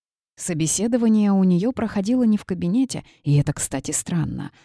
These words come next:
а на первом этаже в ресторане. И кто, интересно, была эта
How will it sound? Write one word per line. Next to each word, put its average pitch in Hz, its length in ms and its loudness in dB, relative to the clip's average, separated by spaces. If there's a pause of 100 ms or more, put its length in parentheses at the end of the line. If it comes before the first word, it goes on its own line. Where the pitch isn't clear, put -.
(200)
а 147 200 2
на 143 160 2
первом 143 400 0
этаже 143 380 0
в 139 80 -6
ресторане. 139 640 -6 (420)
И 143 220 0
кто, - 260 -2
интересно, 196 640 2
была 151 320 2
эта 185 220 -2